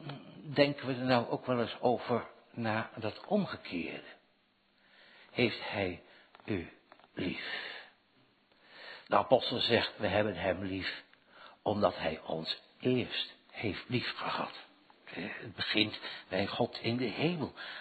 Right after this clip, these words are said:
Eh, het, het gaat van hem uit. En, en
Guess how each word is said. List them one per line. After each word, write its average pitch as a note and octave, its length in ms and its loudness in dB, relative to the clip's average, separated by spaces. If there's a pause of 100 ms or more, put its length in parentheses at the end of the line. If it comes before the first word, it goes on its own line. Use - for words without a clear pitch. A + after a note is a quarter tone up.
(180)
Eh, G#2 140 2 (460)
het, - 260 -8
het - 120 -10
gaat - 260 2
van - 260 0 (240)
hem C#3 360 6
uit. F3+ 340 8 (440)
En, C#3 400 4
en C#3 280 4